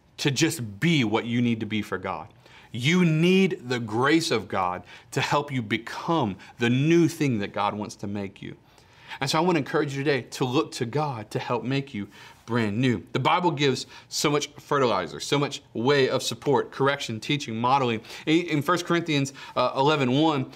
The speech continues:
Paul says this, "Imitate me as I imitate Christ." You see, modeling is one of the ways that the human system changes. That's why I believe the local church should be the best place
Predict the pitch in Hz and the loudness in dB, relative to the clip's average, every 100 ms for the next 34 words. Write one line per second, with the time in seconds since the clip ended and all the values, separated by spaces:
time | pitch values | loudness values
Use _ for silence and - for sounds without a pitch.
0 | - - - 170 165 160 127 135 135 - | -20 -8 0 2 2 2 0 2 0 0
1 | - - - - - 170 208 208 208 175 | -6 -10 -20 -20 -4 0 2 2 2 0
2 | 147 165 147 120 - 127 127 117 135 120 | 2 2 2 0 -2 -2 -2 0 0 0
3 | 139 143 127 113 101 - 131 101 - - | 0 -2 0 -2 -4 -2 -2 -2 -8 -10
4 | - - _ _ - 165 160 160 - _ | -10 -18 _ _ -6 -2 -2 -4 -20 _
5 | - - 123 160 185 190 175 160 143 160 | -20 -4 2 4 6 4 6 4 4 4
6 | 143 139 143 147 139 139 147 143 143 135 | 4 4 4 2 0 -2 0 0 0 2
7 | 151 147 - 117 - 123 127 - - - | 2 2 0 -4 -4 -4 -6 -4 -4 -2
8 | 190 185 175 120 76 - - - _ - | -2 0 0 -2 -8 -10 -16 -18 _ -20
9 | - - 165 170 165 165 147 147 143 139 | -10 -2 -2 2 2 2 2 4 4 4
10 | 131 - 170 - 147 139 127 117 107 143 | 2 0 0 0 -2 0 0 -2 -2 -4
11 | - - - 156 117 | -4 -8 -6 -4 -6